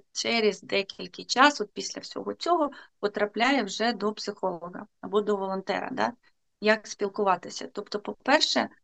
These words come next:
головне правило, ми ні на чому не наполягаємо, да? Ми даємо людині контролювати наше спілкування, тобто ми їй віддаємо контроль. Вона має почуватися, що ніхто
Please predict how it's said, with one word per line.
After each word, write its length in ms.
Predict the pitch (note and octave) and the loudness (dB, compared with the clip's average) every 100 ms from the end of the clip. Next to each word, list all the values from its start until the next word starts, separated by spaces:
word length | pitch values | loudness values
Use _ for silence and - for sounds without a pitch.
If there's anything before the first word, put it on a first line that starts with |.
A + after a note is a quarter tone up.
| _ - | _ 2
головне 380 | G#3+ A3 A#3+ | 4 6 4
правило, 500 | B3+ G#3 F3+ F#3 G3 | 4 2 2 0 0
ми 160 | G3+ A3 | 0 0
ні 160 | A3 G3+ | -2 -2
на 120 | G3 | -2
чому 360 | - G#3+ G3+ | 2 2 2
не 160 | F#3+ G#3 | 2 4
наполягаємо, 680 | B3+ B3+ B3+ B3+ G#3 F3+ F3+ | 4 4 4 6 6 2 0
да? 180 | - A3+ | 2 2
Ми 160 | A3 A3 | 2 2
даємо 440 | G#3 G#3 F#3+ F#3 | 2 2 0 -2
людині 460 | G3 G3 C#4 D#4+ C4 | -2 2 4 6 6
контролювати 920 | A#3 G#3+ G#3 G#3+ G3+ A3+ B3+ G#3+ G#3 - - - | 2 -2 2 2 6 8 6 2 -4 -10 -12 0
наше 300 | G#3 G#3 G#3 | 2 2 -2
спілкування, 840 | - G3+ - G#3 F#3 F3 F3+ F3+ - | -4 -6 -2 -2 -2 -2 -6 -10 -12
тобто 300 | F#3+ - G#3 | -14 -6 -2
ми 120 | A#3 | 0
їй 80 | G#3 | 2
віддаємо 400 | G3+ G#3 G3+ G3+ | 0 0 0 -2
контроль. 380 | G#3+ G#3 F#3 F3+ | -4 -2 -4 -4
Вона 180 | G3 G#3 | 0 2
має 220 | A3 G3+ | 4 2
почуватися, 680 | G3+ - A3+ C4+ D4 - G#3+ | 0 -8 0 4 4 2 0
що 140 | - | -2
ніхто 420 | A3 G#3+ - C#4 | -2 -6 0 2